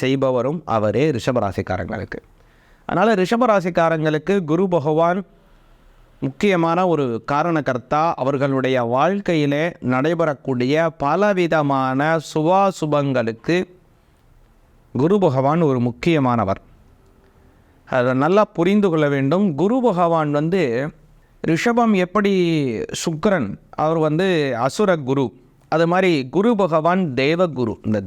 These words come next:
தேவகுருக்கும் அசுர குருவுக்கும் எப்போதுமாக ஒரு சண்டைகள் அப்படிங்கிற மாதிரி இருந்தாலும், ஒரு வாத்தியாரும் இன்னொரு வாத்தியாரும் ஒரே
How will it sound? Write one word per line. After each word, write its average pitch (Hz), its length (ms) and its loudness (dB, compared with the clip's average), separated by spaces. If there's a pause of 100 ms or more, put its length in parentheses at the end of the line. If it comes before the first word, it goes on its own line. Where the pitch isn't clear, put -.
தேவகுருக்கும் 190 880 2 (200)
அசுர 196 280 0 (180)
குருவுக்கும் 160 600 0 (1120)
எப்போதுமாக 214 800 2 (220)
ஒரு 160 160 2 (460)
சண்டைகள் 202 600 2 (180)
அப்படிங்கிற 175 480 2
மாதிரி 170 280 0 (140)
இருந்தாலும், 165 680 0 (920)
ஒரு 151 140 2 (100)
வாத்தியாரும் 214 720 2 (160)
இன்னொரு 202 340 2 (140)
வாத்தியாரும் 170 760 2 (300)
ஒரே 190 320 2